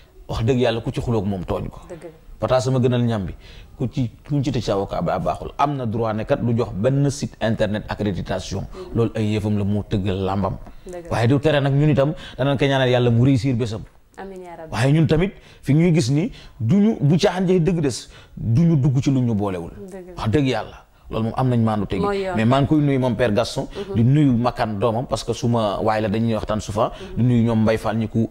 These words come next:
Speaker 1: wër ñëpp ak ñoom Abdoulaye Ndiaye.
Speaker 2: Mhm.
Speaker 1: Ba ci Aline Gueye.
Speaker 2: Macha Allah, donc, euh, di leen nuyu rek ñoom ñëpp, di leen jaajëfal également, di leen xamal ni rek lamb moo ñu ñor, lamb moo ñu saf.
Speaker 1: Mhm.
Speaker 2: Ah, di leen jaajëfal bu baax a baax yéen ñii di téléspectateur Equivox T V.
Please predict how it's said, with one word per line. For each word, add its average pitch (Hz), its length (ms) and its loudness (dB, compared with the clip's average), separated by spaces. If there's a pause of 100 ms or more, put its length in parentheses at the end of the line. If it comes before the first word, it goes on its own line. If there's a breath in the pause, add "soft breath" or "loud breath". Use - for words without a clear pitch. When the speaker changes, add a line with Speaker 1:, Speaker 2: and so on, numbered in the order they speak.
(120)
Speaker 1:
wër 117 280 4
ñëpp 127 200 2
ak 120 80 4
ñoom 113 180 -2
Abdoulaye 120 420 2
Ndiaye. 113 320 -2
Speaker 2:
Mhm. 180 200 -10
Speaker 1:
Ba 123 60 2
ci 123 140 0
Aline 107 280 -2
Gueye. 95 200 -4 (300)
Speaker 2:
Macha 220 340 -2
Allah, 185 260 -4
donc, 190 380 -8
euh, 190 200 -4
di 196 80 -4
leen 202 240 -2
nuyu 196 220 -2
rek 185 300 -8
ñoom 185 340 -6
ñëpp, 202 160 -8
di 196 80 -8
leen 185 220 -8
jaajëfal 185 480 -8
également, 180 380 -8
di 202 80 -6
leen 226 160 -4
xamal 196 300 -6
ni 180 100 -6
rek 185 180 -8
lamb 202 320 -4
moo 190 160 -6
ñu 185 160 -6
ñor, 175 220 -8
lamb 185 320 -6
moo 175 100 -8
ñu 180 100 -6
saf. 175 300 -8 (140 loud breath)
Speaker 1:
Mhm. 95 180 -6
Speaker 2:
Ah, 175 160 -4
di 196 100 -6
leen 196 200 -4
jaajëfal 185 420 -6
bu 175 100 -10
baax 202 280 -4
a 220 40 -4
baax 190 280 -4
yéen 185 180 -6
ñii 185 100 -8
di 175 120 -12
téléspectateur 185 1000 -10
Equivox 180 600 -12
T 226 160 -4
V. 220 200 -6